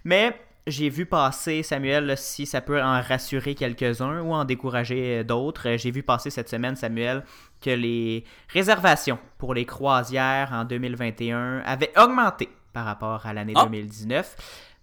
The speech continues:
Speaker 1: Donc, euh, est-ce signe que finalement, tout ça, c'est de la foutaise et on va retrouver le monde exactement comme on l'avait laissé ? Ben, on, l'avenir nous le dira, Samuel. Je ne suis pas, euh, devin,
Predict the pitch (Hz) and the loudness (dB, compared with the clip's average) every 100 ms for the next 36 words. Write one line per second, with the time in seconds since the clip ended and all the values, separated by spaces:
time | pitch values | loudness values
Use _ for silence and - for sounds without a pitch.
0 | - 113 110 104 - 107 101 98 101 104 | -16 -8 -8 -8 -10 -8 -8 -6 -8 -4
1 | - 120 - - 143 139 - 120 190 202 | 0 0 0 0 0 -2 -4 -4 0 0
2 | 202 208 359 - - - _ - 226 - | 2 0 -2 -12 -20 -20 _ 2 4 6
3 | 233 220 190 180 170 180 185 185 165 147 | 6 6 4 2 2 0 2 2 0 0
4 | 135 - 143 139 160 156 135 143 147 131 | 0 -2 -4 0 2 2 0 0 -2 0
5 | 160 156 143 147 - - 135 131 127 127 | -2 0 0 0 -4 -6 -2 0 0 2
6 | 123 120 208 285 - - - - _ _ | 2 2 0 -2 -6 -20 -20 -20 _ _
7 | 135 131 110 113 110 110 123 127 170 160 | -6 -4 -4 -4 -2 0 2 2 0 0
8 | 131 139 214 165 151 185 175 135 127 - | 0 0 0 0 0 0 -2 -2 -2 -6
9 | 131 120 147 147 143 123 120 123 110 123 | -12 -2 2 4 2 0 0 -2 0 -4